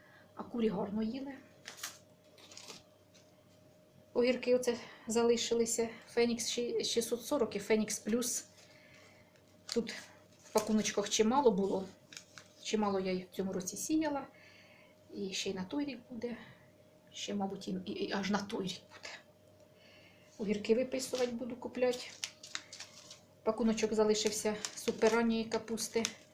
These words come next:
Початий вже. Ну, ще тут і насінин чимало. Можливо, ще одну придбаю.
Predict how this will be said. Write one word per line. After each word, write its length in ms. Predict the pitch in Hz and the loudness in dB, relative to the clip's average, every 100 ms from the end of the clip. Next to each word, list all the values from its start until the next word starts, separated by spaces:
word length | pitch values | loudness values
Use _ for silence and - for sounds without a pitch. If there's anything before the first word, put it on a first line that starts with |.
| - - - - - - - | -20 -20 -20 -20 -20 -20 -8
Початий 460 | 214 - 330 285 | -2 -2 0 -2
вже. 260 | 262 247 254 - - | 0 2 2 -4 -8
Ну, 240 | 233 254 233 - | -6 -6 -8 -8
ще 140 | - | -4
тут 180 | 208 208 | -4 -4
і 80 | 202 | -4
насінин 460 | 208 196 202 196 185 | -2 0 0 -2 -4
чимало. 460 | - 226 330 262 262 - - - - - - - - | -2 0 0 -2 -6 -12 -20 -20 -20 -20 -20 -20 -14
Можливо, 460 | 233 285 214 196 190 | -2 0 2 2 0
ще 260 | - - 294 | -4 -2 -2
одну 260 | 277 285 - - - - | -2 -4 -6 -14 -18 -8
придбаю. 500 | 254 226 262 269 | -6 0 2 4